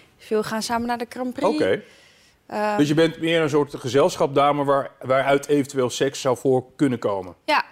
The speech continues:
Speaker 2: Ja.
Speaker 1: vaak zit er wel intimiteit bij een boeking.
Speaker 2: Ja.
Speaker 1: Ehm, maar het is niet dat de dame expliciet wordt geboekt voor intimiteit.
Speaker 2: Ja.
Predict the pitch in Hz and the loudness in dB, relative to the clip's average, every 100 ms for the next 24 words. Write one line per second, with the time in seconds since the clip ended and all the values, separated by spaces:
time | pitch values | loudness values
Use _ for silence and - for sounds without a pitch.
0 | _ _ - - 269 294 - 254 240 233 | _ _ 0 2 2 -2 -6 -4 0 0
1 | - 226 214 214 208 196 190 - 190 208 | 0 -4 -6 -6 -6 -6 -6 -2 0 0
2 | 302 247 220 233 - 262 311 370 117 104 | 0 -4 -4 -4 -4 -6 -4 0 2 2
3 | - _ _ _ 214 208 196 196 196 - | -2 _ _ _ -2 0 0 -4 -10 -4
4 | 208 208 208 220 - 233 - 247 233 208 | 0 0 -2 -6 -2 -4 -4 -4 -4 0
5 | 208 214 208 202 - - 226 - - 220 | 0 0 -2 -6 -8 -8 -6 -8 -8 -6
6 | 220 202 214 226 - - 190 226 - - | -6 -4 -4 -4 -6 -8 -4 -4 -6 -20
7 | - 233 214 214 202 190 185 - - - | -4 -2 -2 -4 -6 -8 -8 -12 -14 -20
8 | - 120 104 | 0 2 2